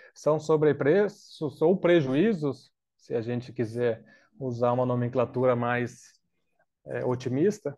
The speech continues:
que saltam de cem por cento quase como se fosse o piso. Chegando, em alguns casos, a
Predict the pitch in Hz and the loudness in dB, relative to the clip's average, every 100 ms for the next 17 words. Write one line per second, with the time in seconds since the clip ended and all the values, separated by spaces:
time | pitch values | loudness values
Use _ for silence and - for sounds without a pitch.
0 | _ _ _ _ _ _ _ - 160 156 | _ _ _ _ _ _ _ -2 2 2
1 | - - - - _ - - 156 175 202 | -2 -12 -20 -20 _ -14 -2 2 2 2
2 | - 226 240 - 156 160 180 196 196 - | 0 0 -2 -6 -6 -4 -2 2 0 0
3 | 175 185 190 156 160 185 190 196 175 - | -2 -2 0 2 2 2 -4 -6 -8 -4
4 | 175 180 - - 202 202 - _ _ - | -2 -2 -4 -2 0 0 -4 _ _ -4
5 | 196 208 220 135 131 123 _ _ _ _ | 0 2 2 0 -6 -12 _ _ _ _
6 | - - - 170 147 143 156 147 156 156 | -20 -20 -8 -2 0 2 2 2 0 -4
7 | - 131 151 170 151 151 151 | 0 2 2 -2 -2 0 0